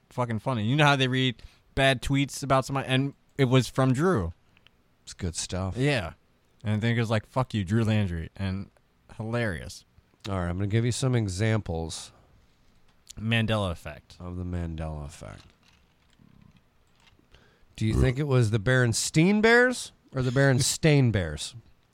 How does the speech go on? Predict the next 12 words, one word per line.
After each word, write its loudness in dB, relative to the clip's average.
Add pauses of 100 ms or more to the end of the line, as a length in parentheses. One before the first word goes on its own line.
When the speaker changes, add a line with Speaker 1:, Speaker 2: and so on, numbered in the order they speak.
(120)
Speaker 1:
I -6
can -6
spell -6
it. -8 (460)
Speaker 2:
Spell -4
it. -16 (480)
Speaker 1:
It's -10
a, -10 (340)
it's -10
a -12 (100)
E -4
I. -10